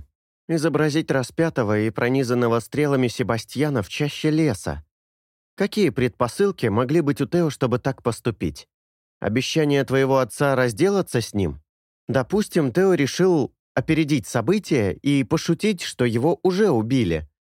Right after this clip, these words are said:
Кто-нибудь непременно нашёл бы в лесу заколотого дюжиной стрел распятого студента. Да, если подумать, это забавно, это в духе Тео".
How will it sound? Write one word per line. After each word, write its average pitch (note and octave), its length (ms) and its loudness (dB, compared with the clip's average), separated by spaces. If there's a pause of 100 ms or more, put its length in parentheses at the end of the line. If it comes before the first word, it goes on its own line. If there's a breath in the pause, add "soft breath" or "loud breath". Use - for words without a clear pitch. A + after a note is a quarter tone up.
(120)
Кто-нибудь F3 800 0
непременно C3 680 2
нашёл D#3+ 400 2
бы C#3+ 160 2
в G#2+ 60 0
лесу A2+ 320 2
заколотого A#2+ 640 2
дюжиной G#2+ 360 0
стрел D#3+ 460 0
распятого D#3 500 0
студента. C#3+ 640 -2 (600)
Да, A#2+ 260 2
если B2 380 0
подумать, F#3 540 0
это F#3+ 200 0
забавно, B2 720 0
это G3 260 0
в F3+ 60 -4
духе G3+ 240 0
Тео". E2+ 360 -2